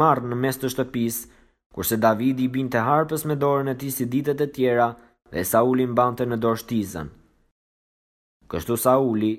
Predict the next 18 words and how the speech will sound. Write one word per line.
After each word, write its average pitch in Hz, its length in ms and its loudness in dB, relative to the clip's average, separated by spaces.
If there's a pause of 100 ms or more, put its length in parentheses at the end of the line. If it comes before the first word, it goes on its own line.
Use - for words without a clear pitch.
e 98 140 0
vërtiti 143 420 -2
shtizën, 127 540 -4 (260)
duke 101 400 -2
thënë: 95 300 -2 (800)
"Do 104 180 -2
ta 123 160 2
gozhdoj 131 400 2
Davidi 160 480 4
në 160 120 0
mur." 165 280 2 (1000)
Por 92 140 -6
Davidi 170 420 0
u 180 60 2
shmang 185 320 2
goditjes 165 480 0
dy 151 160 0
herë. 135 320 0